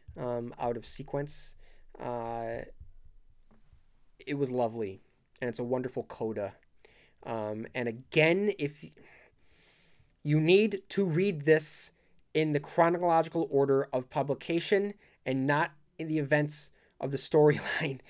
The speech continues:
<laughs> Do not read this between episodes four and five of the Dark Tower saga, as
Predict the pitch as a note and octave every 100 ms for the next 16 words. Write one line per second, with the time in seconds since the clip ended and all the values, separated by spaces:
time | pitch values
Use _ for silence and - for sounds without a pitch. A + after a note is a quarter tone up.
0 | - - _ - D#3+ F#3 G3 F3 E3+ F#3
1 | E3 D3 F#3 F3+ C3 A2+ - - - _
2 | _ D3 C#3+ D3+ D3+ - E3 E3 E3 E3
3 | D#3 - _ - C#3+ D#3 D3+ D#3+ D3 D3
4 | - - - C3+ C#3 D3 C3+ B2 - E3
5 | E3 C#3 B2+ B2 - _ _ _ C3 C3+
6 | C3+ B2+ B2+ A#2 - B2 B2+ B2 - D#3+
7 | D3 F#2+ - _ _ _ A#2+ B2 A#2+ A#2+
8 | A#2+ -